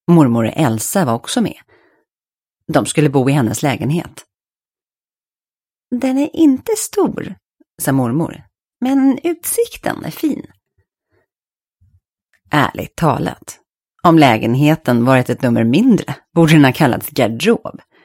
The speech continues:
Hur ska två människor som nyss har fått varann i julklapp kunna bo i en garderob?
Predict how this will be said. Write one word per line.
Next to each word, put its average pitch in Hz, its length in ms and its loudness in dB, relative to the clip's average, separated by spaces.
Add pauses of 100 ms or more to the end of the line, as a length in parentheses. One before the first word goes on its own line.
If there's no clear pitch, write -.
(880)
Hur 320 160 4
ska - 220 0
två 247 560 2
människor 214 720 0 (240)
som 135 300 2
nyss 151 280 0
har 190 60 2
fått - 300 -6
varann 117 260 0
i 117 60 -2
julklapp 127 760 -4 (340)
kunna 165 300 2
bo 151 480 0
i 170 80 2
en 156 160 6
garderob? 127 580 -2